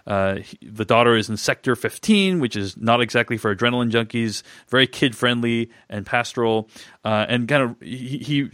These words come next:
talks disparagingly of, uh, or, uh, not disparagingly, but, like, very cavalierly mentions, you know, like, "Oh, I th-, I thought your skills were wasted back then." Still talking about Maeve as though she's a host and not,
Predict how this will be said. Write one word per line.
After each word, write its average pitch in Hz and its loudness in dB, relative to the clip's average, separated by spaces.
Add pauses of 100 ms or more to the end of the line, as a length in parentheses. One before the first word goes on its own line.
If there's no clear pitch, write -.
talks - 0
disparagingly 123 2
of, 104 -2 (320)
uh, 104 4 (120)
or, 131 4
uh, - -10
not 147 -12
disparagingly, 98 -2
but, 120 0
like, 127 0 (460)
very 190 2
cavalierly 147 2
mentions, 110 -2
you 110 -4
know, 101 -2
like, 104 -4
"Oh, 120 2
I 117 6
th-, - -4
I 120 0
thought 127 0
your 113 -2
skills 113 -2
were 101 -4
wasted 175 0
back 160 2
then." 165 -2 (180)
Still - 0
talking 202 0
about 151 2
Maeve 139 2
as 117 0
though 120 2
she's 110 -4
a 104 0
host 104 -2
and 98 -4
not, 92 -4